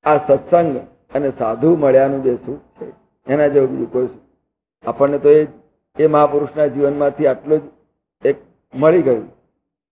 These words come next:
કે સવારમાં પોરમાં ઉઠતાની સાથે કંઈક એવું સુંદર વિચાર, કંઈક એવું સારામાં સારું ચિંતન, દાંતણ બ્રશ કરતા હોઈએ ને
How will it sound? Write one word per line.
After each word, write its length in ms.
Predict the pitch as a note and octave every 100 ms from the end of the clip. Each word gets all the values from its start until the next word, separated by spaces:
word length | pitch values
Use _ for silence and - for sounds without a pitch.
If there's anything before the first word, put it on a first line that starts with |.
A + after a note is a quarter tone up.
| _ _ _ _ _ _ -
કે 60 |
સવારમાં 640 | B2+ C3 C3 C#3 C#3 D3 D3
પોરમાં 400 | C3+ B2+ B2+ C3 -
ઉઠતાની 600 | D3 C#3+ - F#3+ F#3+ D#3
સાથે 320 | - C#3+ - D3 - _ _ -
કંઈક 280 | F#3 B3+ C4+ G3+
એવું 220 | G3 G3+ F3+
સુંદર 440 | F#3+ G#3 A3 A3+ D#3+
વિચાર, 440 | D3+ C3+ D3+ - -
કંઈક 200 | - A3 F#3
એવું 220 | F3+ E3+ - _ -
સારામાં 420 | D3+ E3 G3 G3
સારું 320 | F3+ F3+ F#3+
ચિંતન, 380 | - F3 E3+ E3 A2 - _ _ _ _ _ -
દાંતણ 320 | B2+ B2+ D3
બ્રશ 280 | C3 C#3+ C3+
કરતા 360 | - - D#3 D#3
હોઈએ 240 | D#3+ D3
ને 120 | B2